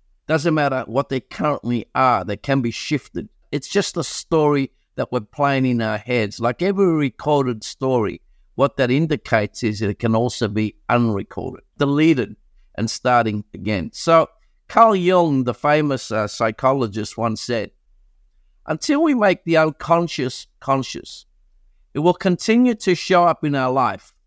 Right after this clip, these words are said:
and that we all just call it fate." And basically what that really means is there's no point keeping the mask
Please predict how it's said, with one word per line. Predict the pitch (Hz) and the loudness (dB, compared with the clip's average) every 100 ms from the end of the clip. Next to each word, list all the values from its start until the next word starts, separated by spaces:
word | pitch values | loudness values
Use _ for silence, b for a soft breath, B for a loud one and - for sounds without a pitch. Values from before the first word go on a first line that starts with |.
| _ _ _ _ _ | _ _ _ _ _
and | 127 151 | -4 0
that | 185 196 | 0 0
we | 147 151 | -2 0
all | 165 208 | 0 0
just | 190 180 - | -2 -4 -4
call | - 156 147 143 | -4 0 0 0
it | - _ _ - | -4 _ _ -4
fate." | 123 92 - _ _ _ _ _ - | -2 -2 -8 _ _ _ _ _ -8
And | 156 175 175 170 - _ _ _ | -2 0 0 -4 -12 _ _ _
basically | 208 262 294 - 220 - 170 170 165 - _ - | 4 4 4 -4 -8 -4 0 0 0 -4 _ -2
what | 165 165 | -2 2
that | 151 - - | 0 0 -2
really | 156 147 | 0 0
means | 131 156 165 151 131 | 0 2 0 0 -2
is | 120 110 - - _ _ _ _ _ _ _ _ _ - | -2 -4 -8 -20 _ _ _ _ _ _ _ _ _ -2
there's | 135 127 | 0 2
no | 160 | 2
point | 139 - 156 143 113 - | 2 0 2 2 -2 -2
keeping | 147 135 | -2 0
the | 123 | -2
mask | 120 143 147 - - | 0 2 0 -2 -10